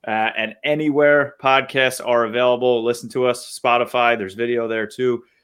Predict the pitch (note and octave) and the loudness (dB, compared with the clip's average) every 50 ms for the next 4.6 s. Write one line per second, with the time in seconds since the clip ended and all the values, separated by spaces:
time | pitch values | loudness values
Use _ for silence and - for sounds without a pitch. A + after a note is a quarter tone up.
0 | _ _ _ _ - C3 B2+ B2+ A#2+ B2 B2 A#2+ A#2 - _ _ _ _ _ _ | _ _ _ _ 2 4 4 4 4 4 2 2 0 -4 _ _ _ _ _ _
1 | _ _ _ _ _ _ _ _ A#2+ B2 B2 A#2+ - B2+ B2 A#2+ A#2 - _ _ | _ _ _ _ _ _ _ _ 0 0 0 0 0 0 0 0 -2 -6 _ _
2 | G2+ G#2+ A2 A#2+ B2 A2+ B2 B2 A#2 - - _ _ - G#2 G#2 A2+ B2 C#3+ C#3 | -4 0 2 2 2 4 2 0 -2 -2 -10 _ _ -8 -6 -2 -2 -2 -2 -2
3 | - - - D3+ D3 C#3 B2 A2 F#2+ F2 - _ _ _ _ _ G2 F#2+ F#2+ - | -6 -6 -2 0 2 2 2 0 0 -4 -8 _ _ _ _ _ -12 -12 -12 -12
4 | - - - D#3+ D#3+ D#3 D3 C#3 A#2 G2 - | -10 -4 0 4 4 6 6 6 4 2 0